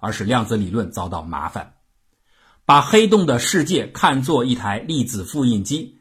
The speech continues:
这听起来是一个相当不错的点子，但可惜的是，它是不可能的。为什么呢？因为如果宇宙中真的有这样的粒子复印机存在的话，那量子测不准原理就会失效了。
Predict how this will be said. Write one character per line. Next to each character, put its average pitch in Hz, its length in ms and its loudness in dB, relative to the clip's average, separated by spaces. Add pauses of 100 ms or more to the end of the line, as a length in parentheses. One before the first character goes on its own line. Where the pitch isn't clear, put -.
这 123 120 -8
听 143 200 -2
起 131 100 -4
来 92 140 -6
是 107 160 -6
一 110 60 -2
个 107 300 -6
相 185 280 -4
当 156 200 -2
不 107 100 -8
错 101 160 -6
的 92 100 -8
点 78 240 -10
子， - 260 -16 (140)
但 113 220 -6
可 87 220 -6
惜 156 200 -4
的 131 100 -2
是， - 320 -8 (200)
它 85 180 -10
是 78 300 -16
不 101 80 -8
可 - 200 -10
能 85 200 -6
的。 107 240 -8 (160)
为 123 120 -2
什 123 100 -2
么 104 80 2
呢？ 123 240 0 (360)
因 127 140 4
为 117 120 4
如 131 280 4
果 151 160 6
宇 117 160 0
宙 113 160 2
中 120 360 -2
真 214 220 6
的 185 120 6
有 107 140 0
这 120 100 -4
样 123 180 0
的 98 160 -6
粒 147 240 -2
子 104 200 -6
复 135 200 -6
印 113 160 0
机 123 160 -2
存 113 240 -8
在 139 140 -2
的 113 80 -6
话， 107 300 -6 (160)
那 104 160 -10
量 127 280 -2
子 90 200 -14
测 131 160 -6
不 104 80 -6
准 92 160 -8
原 92 200 -6
理 95 180 -4
就 95 120 -14
会 85 140 -14
失 - 200 -14
效 92 280 -10
了。 71 100 -20